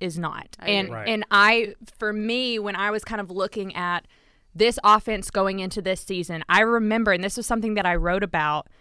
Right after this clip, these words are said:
Speaker 1: in the post game, and it's this whole, I, I, when we were on our way back from London,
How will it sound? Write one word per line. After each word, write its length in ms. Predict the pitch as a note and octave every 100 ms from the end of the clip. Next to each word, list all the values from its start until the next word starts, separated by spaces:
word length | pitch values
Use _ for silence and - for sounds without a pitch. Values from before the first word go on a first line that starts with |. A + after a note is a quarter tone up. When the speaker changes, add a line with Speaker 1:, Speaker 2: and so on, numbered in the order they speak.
| _ _ _ -
Speaker 1:
in 500 | F#3 F3 E3+ E3+ F3 -
the 80 |
post 380 | - A3+ C#4 -
game, 420 | B3+ A#3+ A#3 A3+ A3
and 420 | F3+ F3 F3 F3
it's 220 | E3+ E3+
this 260 | - F#3 - -
whole, 240 | - G#3+
I, 420 | G#3 F#3+ F#3+ G3 F#3 -
I, 80 | F3 -
when 280 | - F#3+ F#3+
we 80 | F#3
were 200 | F3+ F3
on 120 | F#3+
our 60 | F#3
way 100 | F#3
back 220 | F3+ -
from 120 | F3+
London, 400 | F3 G3 F#3+ F3